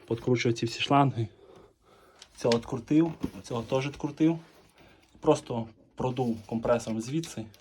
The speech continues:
Тут відкрутив і просто продув. І все, і нормальний напор. Зараз все збираю назад і котел працює. Надіюсь.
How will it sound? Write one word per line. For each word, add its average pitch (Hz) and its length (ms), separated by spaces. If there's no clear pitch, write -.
Тут - 220
відкрутив 160 500
і - 20
просто 139 340
продув. 113 400
І 151 80
все, 185 320
і 131 60
нормальний 127 400
напор. 143 380
Зараз 117 240
все 120 140
збираю 113 280
назад 117 360
і 113 100
котел 110 300
працює. 101 440
Надіюсь. 107 560